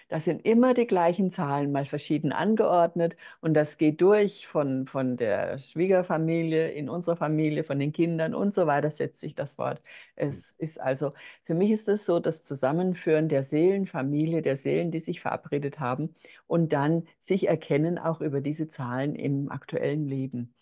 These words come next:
Speaker 1: Sehr
Speaker 2: Mhm.
Speaker 1: interessant, ja. Schön. Ja, und, äh, jetzt gerade, hm, diese Symbole. Viele Menschen sind ja auch noch nicht bereit, diese Symbole zu sehen.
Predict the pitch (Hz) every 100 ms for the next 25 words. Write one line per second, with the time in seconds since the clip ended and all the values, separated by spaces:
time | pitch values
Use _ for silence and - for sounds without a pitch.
0 | - - - 110 127 123 - 131 123 123
1 | 127 120 107 - 143 _ _ - 151 165
2 | - _ _ _ _ _ - _ _ _
3 | - 156 170 185 185 175 160 156 170 -
4 | 165 147 151 165 170 170 _ _ 180 165
5 | 165 160 156 - _ - 165 160 160 156
6 | 160 147 139 139 156 131 131 127 - _
7 | _ _ _ _ - 185 196 175 147 160
8 | 190 202 190 170 190 190 170 110 147 175
9 | 185 165 - 165 185 - 202 180 160 170
10 | 175 - 180 175 175 170 156 151 180 190
11 | - 190 147 123 104 101